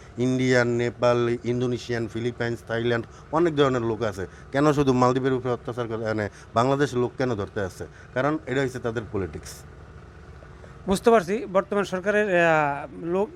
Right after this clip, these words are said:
Speaker 2: আহ, বলতেছে, "আসো", আবার এদিকে ধরতেছে।
Speaker 1: ধরতেছে।
Speaker 2: এখন কি, আহ, এ, আহ, শুধু কি অবৈধ লোকদেরকে ধরে নাকি?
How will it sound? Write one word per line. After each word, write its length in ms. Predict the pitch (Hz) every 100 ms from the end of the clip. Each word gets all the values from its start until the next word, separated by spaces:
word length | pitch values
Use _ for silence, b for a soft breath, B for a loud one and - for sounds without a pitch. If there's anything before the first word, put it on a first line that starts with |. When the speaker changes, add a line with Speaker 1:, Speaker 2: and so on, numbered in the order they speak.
| -
Speaker 2:
আহ, 120 | 208 - -
বলতেছে, 380 | 170 180 180 220
"আসো", 300 | 175 165 220
আবার 300 | 247 165 170
এদিকে 260 | 170 170 160
ধরতেছে। 400 | 151 - 147 131
Speaker 1:
ধরতেছে। 380 | 127 110 - 135 175
Speaker 2:
এখন 240 | 175 208
কি, 240 | 196 220
আহ, 300 | 202 165 160
এ, 220 | 170 156 147 - B B B B
আহ, 340 | 156 143 139 - - - - -
শুধু 240 | 185 208
কি 80 | 220
অবৈধ 280 | 185 202 220
লোকদেরকে 420 | 233 208 233 233
ধরে 220 | 220 214
নাকি? 260 | 165 131